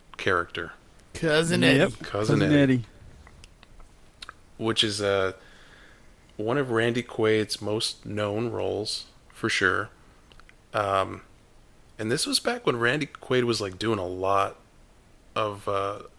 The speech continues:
Speaker 1: sort of iconic work
Speaker 3: Yeah,
Speaker 1: in his
Speaker 3: before he
Speaker 1: career.
Speaker 3: went a little nuts. <laughs>
Speaker 1: Yeah. Now Randy Quaid is, uh, oh boy.
Speaker 3: Yeah,
Speaker 1: Oh
Speaker 3: he's,
Speaker 1: boy.
Speaker 3: uh, yeah.
Speaker 2: Little out there.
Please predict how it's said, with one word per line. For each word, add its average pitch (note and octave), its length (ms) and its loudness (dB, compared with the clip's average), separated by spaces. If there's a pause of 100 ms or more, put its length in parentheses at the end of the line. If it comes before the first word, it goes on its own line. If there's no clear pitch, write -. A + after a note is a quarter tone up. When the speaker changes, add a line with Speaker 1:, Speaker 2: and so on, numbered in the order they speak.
(100)
Speaker 1:
sort A2 220 2
of G#2 80 0
iconic G#2 520 -2
work G2+ 400 -8 (360)
Speaker 3:
Yeah, C#3+ 80 4
Speaker 1:
in C3 40 4
his B2 120 0
Speaker 3:
before C3 200 4
he B2+ 40 8
Speaker 1:
career. B2+ 100 6
Speaker 3:
went B2+ 100 4
a B2+ 40 0
little B2+ 220 2
nuts. B2 440 -2 (260)
<laughs> D3+ 80 4 (380)
Speaker 1:
Yeah. F#2 320 0 (140)
Now C3+ 280 2
Randy D3 220 4
Quaid A#2+ 360 -2
is, F#2+ 260 -4
uh, F#2+ 320 -4 (320)
oh A2+ 140 -2 (200)
boy. G#2+ 420 6 (560)
Speaker 3:
Yeah, C3+ 260 6
Speaker 1:
Oh C3+ 80 8
Speaker 3:
he's, C3+ 400 2
Speaker 1:
boy. D#3 60 4 (180)
Speaker 3:
uh, C3+ 40 2 (240)
yeah. B2 260 0 (800)
Speaker 2:
Little B3+ 380 -2
out F3+ 220 0
there. B2+ 240 -12